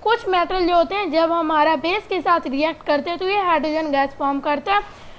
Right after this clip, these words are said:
More reactive metal displace less reactive metal with their compound in aqueous solution,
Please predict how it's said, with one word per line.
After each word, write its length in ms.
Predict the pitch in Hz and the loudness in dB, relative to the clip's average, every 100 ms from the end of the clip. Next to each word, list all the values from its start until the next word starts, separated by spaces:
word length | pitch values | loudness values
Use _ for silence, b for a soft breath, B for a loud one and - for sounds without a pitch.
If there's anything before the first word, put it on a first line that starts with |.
| B - 277 | B -8 0
More 260 | 349 427 | 4 6
reactive 580 | 453 339 330 320 359 415 | 4 2 2 2 0 0
metal 320 | 381 330 359 277 | 0 0 -2 -2
displace 540 | 330 330 - 359 415 - | -4 -6 -4 -4 -2 -2
less 240 | 339 381 311 | -4 -4 -2
reactive 440 | 320 311 359 330 311 | -2 -2 -2 -2 0
metal 340 | 294 381 320 294 | 0 -2 -4 -4
with 160 | 339 | -4
their 160 | 320 339 330 | 0 0 0
compound 540 | 311 294 277 330 381 330 | -2 -2 2 2 2 -2
in 100 | 330 302 | -4 -4
aqueous 340 | 294 320 320 311 | 0 0 0 -2
solution, 440 | 262 254 240 240 | -4 -4 -6 -12